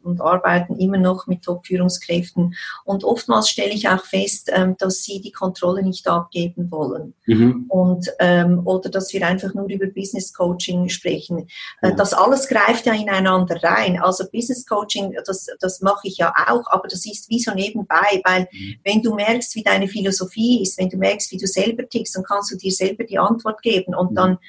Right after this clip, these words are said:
Speaker 1: dann geht das wie von alleine fast, ja. Also es geht mir darum, dass sich, äh, dass diese Person,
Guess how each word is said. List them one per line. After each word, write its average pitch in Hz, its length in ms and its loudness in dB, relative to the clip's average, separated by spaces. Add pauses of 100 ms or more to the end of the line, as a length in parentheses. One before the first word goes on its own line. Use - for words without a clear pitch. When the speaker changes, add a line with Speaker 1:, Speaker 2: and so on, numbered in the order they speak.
(220)
Speaker 1:
dann 185 220 2 (180)
geht 285 200 2
das - 180 -4
wie 226 160 -2
von 208 180 2
alleine 180 480 0
fast, - 440 -2
ja. 170 260 0 (460)
Also 214 220 2
es 226 120 -4
geht 240 220 4
mir 247 140 4
darum, 220 360 0
dass 208 260 -6
sich, 214 280 -4
äh, 190 200 0 (180)
dass 214 160 -8
diese 226 260 0
Person, 196 600 0